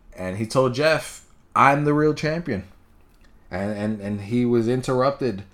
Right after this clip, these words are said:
He, he was interrupted by Hardy again, and Hardy's like, "No, you're not. I'm the real champion. I beat Styles.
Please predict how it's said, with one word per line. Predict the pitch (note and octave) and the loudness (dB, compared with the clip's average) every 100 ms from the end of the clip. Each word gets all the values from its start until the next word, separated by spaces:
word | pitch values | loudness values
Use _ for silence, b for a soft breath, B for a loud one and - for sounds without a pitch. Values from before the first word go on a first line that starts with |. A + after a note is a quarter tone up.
| b b b b - | b b b b -4
He, | A2 | -2
he | A2 | 0
was | A#2+ B2+ | 0 0
interrupted | C3+ D3 C#3 D3+ | 2 2 2 2
by | C#3 C3+ | 4 4
Hardy | C#3 D#3 D3 A2 | 4 4 4 -2
again, | G2+ G2 F#2 | -2 -4 -4
and | F#2 | -6
Hardy's | G2 A#2 A#2 A2 | 0 2 2 0
like, | G#2 G2+ | -4 -2
"No, | C#3 E3+ A#2+ - - - | -2 -2 -4 -16 -20 -6
you're | A2 | -4
not. | C3 D3+ - - - | -2 -4 -8 -20 -8
I'm | G#2+ C#3 | -4 -2
the | C3+ | 0
real | B2+ A#2+ | 0 0
champion. | C#3 C#3 B2+ F2+ | -2 -4 -4 -4
I | G2 | -4
beat | F#2 A#2+ A2+ | -2 -4 -4
Styles. | - A#2+ A#2 B2 D2+ - | -2 -2 0 -2 -8 -12